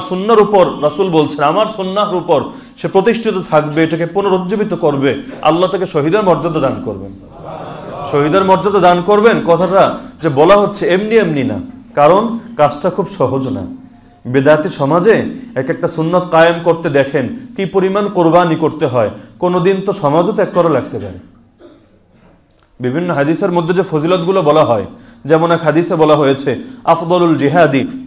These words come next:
কালিমাতু হাক্কিন ইনদা সুলতানিন জাইর", সর্বোত্তম জিহাদ হলো জালেম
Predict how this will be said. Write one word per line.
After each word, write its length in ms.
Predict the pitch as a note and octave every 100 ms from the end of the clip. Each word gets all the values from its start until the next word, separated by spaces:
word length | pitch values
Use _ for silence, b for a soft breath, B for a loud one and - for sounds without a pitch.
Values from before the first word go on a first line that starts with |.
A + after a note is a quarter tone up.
| -
কালিমাতু 420 | F#3 F#3+ E3+ E3
হাক্কিন 360 | E3+ F3+ G3 F3
ইনদা 280 | D#3+ D3+
সুলতানিন 640 | D3 D3 C#3 F#3 F3 D#3+ D3
জাইর", 540 | D3 D3+ F#3+ E3+ - B B -
সর্বোত্তম 600 | E3 F3+ A3 A3+ G#3+ F3+
জিহাদ 380 | C#3 D3 F#3 D3
হলো 340 | D#3 C3+ - B - A#2+
জালেম 320 | D3 F3+ G#3